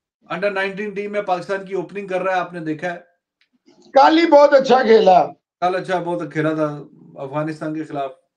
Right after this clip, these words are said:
Speaker 1: The way he was playing, he should have, uh, scored a century। Anyways, Tom Curran, Sam Curran का बड़ा भाई Tom करन, England की तरफ से ज़ाहिर है खेला हुआ है, मार काफी खाता है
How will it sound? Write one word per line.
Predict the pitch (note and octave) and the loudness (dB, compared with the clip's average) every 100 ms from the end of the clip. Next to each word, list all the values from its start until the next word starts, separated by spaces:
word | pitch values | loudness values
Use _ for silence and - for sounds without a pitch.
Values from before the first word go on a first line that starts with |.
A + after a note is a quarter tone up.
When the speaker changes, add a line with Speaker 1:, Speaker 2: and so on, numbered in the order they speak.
| D#3 | -10
Speaker 1:
The | D3 | -6
way | F#3+ | -2
he | F#3 | -2
was | F#3 F3+ | -2 -4
playing, | - E3+ F3+ E3+ | -8 -8 -6 -6
he | D3+ C#3+ D#3 | -6 -6 -4
should | D#3 | -2
have, | D#3 D#3 | -2 -4
uh, | D3 C#3 C3 | -8 -12 -12
scored | B2 _ - D#3 D#3 | -16 _ -8 -6 -4
a | C#3+ C3+ _ - | -6 -8 _ -10
century। | D3 D3+ D#3 D#3 _ _ _ _ _ _ _ _ _ _ - | -10 -8 -8 -10 _ _ _ _ _ _ _ _ _ _ -6
Anyways, | D#3 E3+ E3+ D#3 - _ _ _ _ - | -4 -4 -6 -8 -14 _ _ _ _ -2
Tom | A3 B3 | 0 -2
Curran, | A3+ A3+ A3+ G3+ - _ | -6 -4 -4 -6 -14 _
Sam | _ F3+ F#3 G3 | _ -4 -4 -4
Curran | F#3+ F#3+ F3+ F3+ _ _ _ _ _ _ | -8 -8 -10 -18 _ _ _ _ _ _
का | _ _ D#3+ D#3 D3 C#3+ C#3+ | _ _ -4 -2 -2 -4 -6
बड़ा | D3 D#3+ | -4 -4
भाई | C3 A2 - _ _ - | -6 -8 -14 _ _ -6
Tom | D#3 E3 | -4 -4
करन, | C#3 A#2 A2 _ C#3 | -8 -14 -18 _ -12
England | D3 E3 D#3+ | -8 -8 -8
की | |
तरफ | D#3 D#3 D3 | -8 -8 -6
से | |
ज़ाहिर | D3 D3 D3+ | -6 -6 -6
है | |
खेला | D3+ C#3 D3 | -8 -6 -6
हुआ | C#3 | -6
है, | C#3 C#3+ | -10 -8
मार | D3 E3 | -6 -6
काफी | E3 D#3 G3 | -6 -8 -6
खाता | E3+ E3 F#3+ | -4 -4 -6
है | G3 | -8